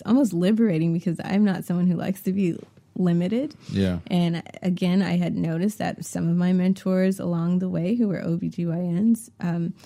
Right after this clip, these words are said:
Speaker 1: were, were tired of the O B part. Um, and, and that, that's something I saw on multiple rotations. Uh, and so I, I knew that I would probably be subject to that at some
Speaker 2: Yeah.
Speaker 1: point in my career, maybe, or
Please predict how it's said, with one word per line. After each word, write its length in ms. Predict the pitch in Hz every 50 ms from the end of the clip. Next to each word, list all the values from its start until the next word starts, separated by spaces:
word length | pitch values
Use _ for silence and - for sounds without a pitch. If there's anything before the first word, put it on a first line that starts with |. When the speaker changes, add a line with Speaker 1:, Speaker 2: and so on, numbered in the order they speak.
| - - _
Speaker 1:
were, 240 | - 185 185 180 - -
were 160 | - 196 190
tired 360 | 190 - 196 185 220 381 320 214
of 120 | 175 175
the 120 | 170 156
O 140 | - 170 165
B 180 | 160 165 156 151
part. 360 | - - - 165 160 - - - - - - - - - -
Um, 540 | - 180 170 170 165 160 165 165 170 180 180 - - - - _
and, 600 | 196 185 175 170 165 165 165 165 156 - - - - _ _ _ _
and 140 | - 180 175
that, 200 | 180 175 - - - -
that's 340 | - 190 190 185 180 190 -
something 280 | 190 190 185 185 175
I 100 | 165 165
saw 320 | 170 - - - 170 170 170 170
on 180 | - 170 175
multiple 560 | 165 165 190 196 - 196 190 160 156 165 170 - _
rotations. 680 | - 175 170 - - - 170 - - - - 185 - - - - - - - - - _ _ -
Uh, 160 | 190 185 175 -
and 160 | - 190 190
so 360 | 190 - 180 170 170 170 165 -
I, 260 | - 170 175 175 170 -
I 120 | - 175 175
knew 200 | 180 185 190 180
that 280 | 175 165 165 - - -
I 140 | - 170 170
would 180 | 180 - -
probably 460 | - - 170 180 180 175 175 - - -
be 160 | - - 170
subject 460 | - - - - 175 - 214 - -
to 100 | - 233
that 280 | 208 202 254 254 208 190
at 200 | 208 240 - -
some 220 | - 233 196 202
Speaker 2:
Yeah. 60 | 220
Speaker 1:
point 220 | - 240 214 190 -
in 140 | 196 202
my 180 | 190 190 170 185
career, 540 | 214 - - 240 233 233 240 262 285 294 277 -
maybe, 520 | 196 185 175 170 175 185 208 214 233 -
or 140 | - 180 175